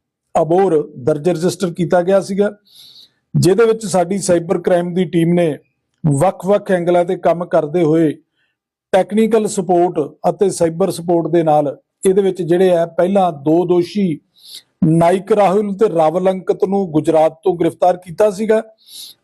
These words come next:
ਉਹਨਾਂ ਨੂੰ ਗ੍ਰਿਫਤਾਰ ਕਰਕੇ ਉਹਨਾਂ ਕੋਲੋਂ ਕਰੀਬ ਸਾਢੇ ਪੰਦਰਾਂ ਲੱਖ ਰੁਪਏ ਦੀ ਰਿਕਵਰੀ ਕਰਾ ਕੇ ਮਦਈ ਦੇ ਹਵਾਲੇ ਕੀਤੀ ਸੀ ਔਰ ਸਾਢੇ ਪੰਜ ਲੱਖ ਰੁਪਇਆ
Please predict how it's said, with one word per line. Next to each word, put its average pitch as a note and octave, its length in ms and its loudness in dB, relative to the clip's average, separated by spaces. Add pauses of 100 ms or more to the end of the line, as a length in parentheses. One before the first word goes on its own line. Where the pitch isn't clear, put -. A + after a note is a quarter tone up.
(100)
ਉਹਨਾਂ A3 260 2
ਨੂੰ A#3 180 -2
ਗ੍ਰਿਫਤਾਰ F#3+ 420 0
ਕਰਕੇ F3+ 440 0 (240)
ਉਹਨਾਂ G3+ 240 2
ਕੋਲੋਂ F#3+ 260 0 (100)
ਕਰੀਬ F#3 360 0 (1900)
ਸਾਢੇ G3+ 360 0
ਪੰਦਰਾਂ G3+ 400 0
ਲੱਖ F#3+ 240 -2
ਰੁਪਏ F#3 300 0
ਦੀ F#3+ 140 -2
ਰਿਕਵਰੀ F3 380 -2
ਕਰਾ E3 240 2
ਕੇ E3+ 240 0 (200)
ਮਦਈ D#3 280 0
ਦੇ F#3+ 120 2
ਹਵਾਲੇ E3 280 -2
ਕੀਤੀ D#3+ 380 -4
ਸੀ F#3 160 2
ਔਰ G#3 200 0
ਸਾਢੇ G#3+ 320 2
ਪੰਜ F3+ 320 -2
ਲੱਖ F3+ 260 0
ਰੁਪਇਆ F3 480 0